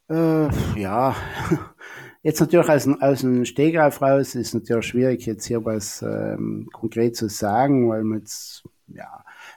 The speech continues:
Also prinzipiell habe ich das Glück, äh, denke mal, dass ich, äh, immer bei Turnieren gewesen bin, wo relativ wenig passiert ist. Ähm, liegt vielleicht auch manchmal am Schiedsrichter, <laughs> weil, äh,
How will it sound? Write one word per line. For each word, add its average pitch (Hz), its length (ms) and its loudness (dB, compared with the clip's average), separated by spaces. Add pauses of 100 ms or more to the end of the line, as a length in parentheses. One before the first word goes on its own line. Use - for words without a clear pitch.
Also 123 200 0
prinzipiell 156 520 6
habe 131 120 4
ich 127 80 2
das - 200 -4
Glück, 160 340 2
äh, 127 280 2
denke 127 340 -2
mal, 120 180 2
dass 113 220 -2
ich, 110 320 -8
äh, - 420 -8
immer 117 380 -2
bei 110 500 -8
Turnieren 117 360 2
gewesen 117 420 -2
bin, 117 260 0
wo 104 220 -4
relativ 107 520 -6
wenig 175 360 6
passiert 156 440 4
ist. 147 320 0 (680)
Ähm, 107 1080 -2 (340)
liegt 131 260 -2
vielleicht 104 280 -2
auch 104 160 -4
manchmal 117 300 -2
am 101 100 -4
Schiedsrichter, - 720 -8
<laughs> - 920 -6
weil, 113 500 2
äh, 107 300 0